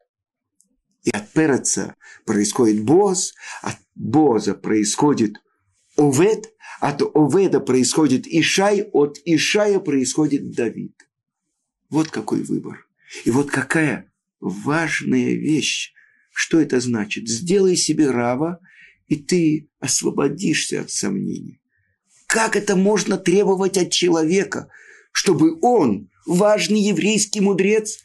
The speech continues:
советовался с кем-то? Он сам, ну, представьте себе, известная история, что профессор целую лекцию дает о вреде курения.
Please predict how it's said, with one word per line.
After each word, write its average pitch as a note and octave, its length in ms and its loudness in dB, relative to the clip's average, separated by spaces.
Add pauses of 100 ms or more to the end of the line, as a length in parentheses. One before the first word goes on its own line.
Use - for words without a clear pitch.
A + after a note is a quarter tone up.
(140)
советовался F3+ 800 0
с - 160 -2
кем-то? G#3 640 -2 (1160)
Он D3+ 120 2
сам, - 480 -2 (400)
ну, G3 100 -2
представьте - 560 -4
себе, F2+ 400 -4 (340)
известная C#3+ 720 0
история, G2+ 560 0 (220)
что G2 800 -2
профессор D#3 640 0
целую D#3 380 4
лекцию E3+ 480 0
дает F#3 460 0
о C#3 140 -2
вреде D3+ 380 2
курения. G#2+ 600 -2